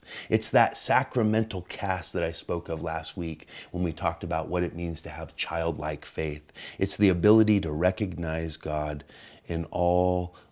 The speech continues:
the ways in which he is working in this world of his. Do you have a childlike wonder? Are you, are you amazed?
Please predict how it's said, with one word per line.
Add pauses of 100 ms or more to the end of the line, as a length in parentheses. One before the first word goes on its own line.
(160)
the
ways
in
which
he
is
working (280)
in (340)
this (100)
world (140)
of
his. (800)
Do
you
have
a
childlike
wonder? (960)
Are
you, (460)
are
you
amazed?